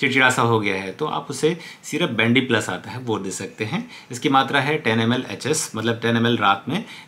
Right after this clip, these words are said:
तीन कंसेक्यूटिव नाइट्स के लिए, मतलब आज रात, कल रात, परसों रात, ऐसे करके। और देने के पहले ये ध्यान रखें कि आप उसे अच्छी तरह से शेक कर लें।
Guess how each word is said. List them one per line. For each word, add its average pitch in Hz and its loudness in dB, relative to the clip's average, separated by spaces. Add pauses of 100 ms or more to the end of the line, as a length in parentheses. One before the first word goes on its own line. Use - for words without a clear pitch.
तीन 175 2
कंसेक्यूटिव 123 4
नाइट्स 90 -4
के 104 -6
लिए, 95 -4
मतलब 120 -4
आज 107 0
रात, 139 2
कल 101 -2
रात, 127 -2
परसों - -6
रात, 95 -8
ऐसे 98 -8
करके। 101 -12 (280)
और 135 2
देने 143 4
के 147 4
पहले 131 2
ये 123 4
ध्यान 117 4
रखें 151 0
कि 185 -6
आप 156 -2
उसे 143 -4
अच्छी 123 -6
तरह 120 0
से 233 -2 (180)
शेक 123 2
कर 95 -6
लें। 90 -6